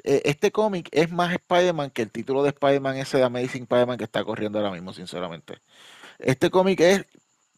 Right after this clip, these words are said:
literalmente Spider-Man ayudando gente. Y está ayudando a unos polioceros en, en una, eh, que los están atacando en una, eh, eh, ¿cómo es que se llama esto? En un parque.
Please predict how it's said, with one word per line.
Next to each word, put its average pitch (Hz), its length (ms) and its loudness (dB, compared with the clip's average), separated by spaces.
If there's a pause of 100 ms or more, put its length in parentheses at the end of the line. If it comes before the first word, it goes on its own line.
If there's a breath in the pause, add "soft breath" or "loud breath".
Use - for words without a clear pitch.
(100)
literalmente 135 760 0
Spider-Man 147 640 2
ayudando 117 460 0
gente. 104 420 -6 (800)
Y 123 380 2
está 120 220 2
ayudando 165 480 4
a 151 80 6
unos 143 280 -4
polioceros 170 840 0
en, 127 280 -2
en 123 220 -6
una, 151 720 0
eh, 120 300 0
que 120 100 0
los 117 120 0
están 120 260 -2
atacando 147 760 0 (540 soft breath)
en 120 200 0
una, 131 920 0
eh, 120 280 2
eh, 110 400 2
¿cómo 127 140 -4
es 151 60 -10
que 170 60 -8
se 165 100 -2
llama 143 300 2
esto? 113 200 -4
En 110 60 -4
un 139 160 -6
parque. 98 560 0